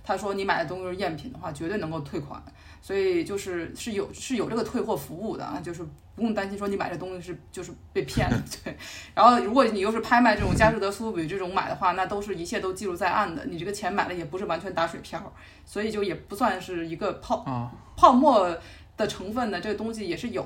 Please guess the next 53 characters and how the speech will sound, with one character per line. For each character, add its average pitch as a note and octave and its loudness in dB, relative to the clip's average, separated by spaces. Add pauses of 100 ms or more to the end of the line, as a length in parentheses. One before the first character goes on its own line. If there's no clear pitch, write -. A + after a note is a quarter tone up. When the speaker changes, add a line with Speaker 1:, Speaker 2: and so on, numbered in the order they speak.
Speaker 1:
的， E3 -8
但 G3+ -2
是 A3 -2
也 E3+ -4
不 D3 -6
会 G#3 0
说 G3+ -4
是 G3 -6
一 D3+ -6
下 E3 2
子 D#3 -8
就 D#3+ -8
是 E3 -8
让 F3 -2
你 D#3 -6 (100)
赔 G3+ -2
本 G3 -2
儿 - -6
了 F3+ -10
的 E3 -8
东 D#3+ -8
西， E3 -10
它 E3 -8
绝 E3 -6
对 F#3 -2
不 F3+ -10
是， F3+ -6 (320)
绝 F#3 -4
对 A3 -4
不 G3+ -8
是 G#3+ -10
这 C4 -4
样 D#3 0
的， C#3+ -12
对。 - -14 (520)
其 C#4+ -2
实 D4 2
包 D4 8
括 A#3+ 2 (160)
N B3+ 2
F C4 6
T A3+ -4
现 C4+ 4
在 C4+ 8
的 F3+ -2
收 C#4 -2
藏 E3 -4
啊， G3 2
有 E3+ -2
的 F#3+ -4
时 G#3 -6
候 A3+ 0
被 G3 0